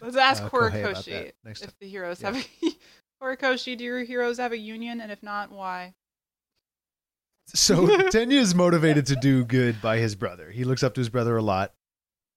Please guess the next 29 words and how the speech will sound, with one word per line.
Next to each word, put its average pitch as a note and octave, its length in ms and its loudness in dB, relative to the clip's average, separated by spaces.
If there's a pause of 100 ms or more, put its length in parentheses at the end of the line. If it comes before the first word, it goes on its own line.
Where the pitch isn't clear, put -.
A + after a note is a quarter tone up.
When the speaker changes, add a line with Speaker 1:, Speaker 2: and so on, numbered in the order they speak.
(100)
Speaker 2:
Uh, G2+ 260 -10 (320)
he C#3+ 180 -4
reassures E3 520 4
Deku C3+ 340 2
that B2 120 2
he'll C3 140 2
do C3 200 0
a B2 40 2
good C3 180 0
job. G2+ 380 -4 (960)
Speaker 1:
Yeah, G#3+ 220 2
he's A3+ 240 0
like, G#3 260 4
"You A#3+ 140 -2
knew C4 140 4
Speaker 2:
Um, C4 60 4
Speaker 1:
exactly A#3+ 540 0
what A3+ 160 0
was G#3+ 140 -4
needed G#3+ 320 0
for G3+ 80 -14
the G3 120 -8
entrance G3+ 280 -6
exam," F#3 440 -4
and F#3 120 -8
Deku G3 420 -2
is F3+ 140 -6
like, E3+ 280 -2 (120)
Um, E3+ 580 -10